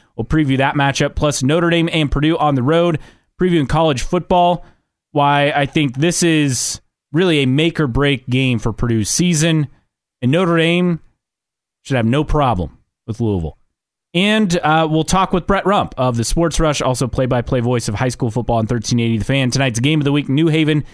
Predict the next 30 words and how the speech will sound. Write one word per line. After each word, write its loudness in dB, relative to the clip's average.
at -2
East 0
Noble. 2
We'll -2
have -2
kickoff 0
at -2
seven. 0
We'll -2
preview 0
that 0
one. 0
Other 0
area 0
matchups 0
as -4
we 2
get 0
set. 0
In -2
fact, 0
this 2
weekend 0
will -2
be 2
the 0
sectional -2
pairings. -2
So, -4
um, -2